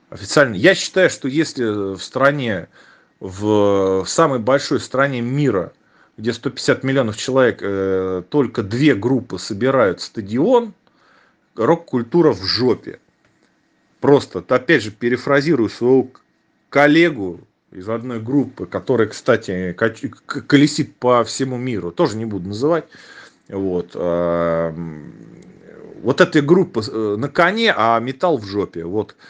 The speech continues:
он назвал вот как, э, м, название групп, я вот говорю, вот эти. Я же не пиарю чужие ансамбли, да, то есть все понимают, о ком я говорю. Вот. Это не то, что там завитки какие-то. Нет, это констатация фактов. И вот этот человек, который по всему миру к-,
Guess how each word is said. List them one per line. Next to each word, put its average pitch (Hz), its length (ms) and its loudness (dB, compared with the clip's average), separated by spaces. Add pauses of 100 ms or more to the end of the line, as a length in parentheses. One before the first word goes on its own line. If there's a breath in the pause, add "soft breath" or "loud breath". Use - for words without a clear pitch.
(220 loud breath)
он 117 200 0
назвал 131 360 4
вот 101 180 0
как, - 240 -4
э, 85 180 -10
м, 87 520 -8
название 131 400 2
групп, 202 260 0
я 120 160 4
вот 101 140 0
говорю, 98 220 0
вот 131 180 -2
эти. 85 200 -4
Я 117 140 4
же 101 180 -4 (300)
не 107 220 -6
пиарю 156 320 4
чужие 98 320 -12
ансамбли, 82 480 -16
да, 113 160 -12
то - 140 -16
есть - 100 -14
все 226 120 2
понимают, 120 520 -4
о 87 60 -4
ком 82 280 -16
я 85 60 -14
говорю. 87 400 -14 (600 loud breath)
Вот. 90 280 -10 (240)
Это 113 300 -2
не 180 120 2
то, 247 140 2
что - 160 -6
там 95 280 0
завитки 156 640 0
какие-то. 120 460 -12
Нет, 147 180 -12
это 110 140 -10
констатация 156 680 0
фактов. 190 500 2
И 110 40 -4
вот 123 260 -2
этот 131 240 0
человек, 143 480 2
который 104 280 -2
по - 140 -12
всему 120 300 -4
миру 113 300 0
к-, - 180 -14